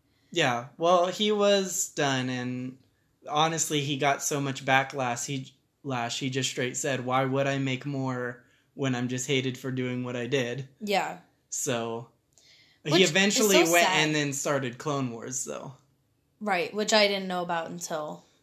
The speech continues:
Speaker 2: much later. But
Speaker 1: Yeah. So
Speaker 2: Yeah.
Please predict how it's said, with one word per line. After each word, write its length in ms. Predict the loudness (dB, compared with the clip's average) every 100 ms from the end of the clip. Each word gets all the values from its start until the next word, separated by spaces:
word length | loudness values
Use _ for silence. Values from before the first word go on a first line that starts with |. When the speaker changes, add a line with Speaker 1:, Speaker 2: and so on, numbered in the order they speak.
| _ -16
Speaker 2:
much 260 | -12 -8 -6
later. 340 | -6 -8 -12 -16 _ _ _ _ _ _ _ _
But 360 | -10 -8 -10 -20 -20 _ _ _ _ _ _ _ _ _ _ _ _ _ _ _ _ _ 0
Speaker 1:
Yeah. 200 | 0 0 -6 -20 -20 -20
So 320 | -8 0 2
Speaker 2:
Yeah. 120 | 2